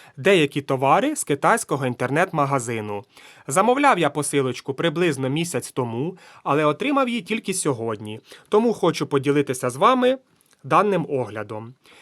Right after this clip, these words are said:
І так, що ж я замовив? А саме, капсули для прання білизни п'ять в одному, сто сорок штук.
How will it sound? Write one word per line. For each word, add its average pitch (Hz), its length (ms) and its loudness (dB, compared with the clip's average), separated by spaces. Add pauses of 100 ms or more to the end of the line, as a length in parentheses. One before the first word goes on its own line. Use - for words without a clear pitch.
(240)
І 254 80 2
так, 127 380 0 (140)
що 302 240 0
ж 185 100 2
я 214 120 4
замовив? 117 580 -2 (360)
А 185 120 2
саме, 113 480 0 (520)
капсули 180 500 4
для 147 180 2
прання 151 400 4
білизни 143 720 0 (240)
п'ять 202 320 2
в 190 60 0
одному, 196 560 2 (440)
сто 190 300 0
сорок 180 340 -2
штук. 180 400 -6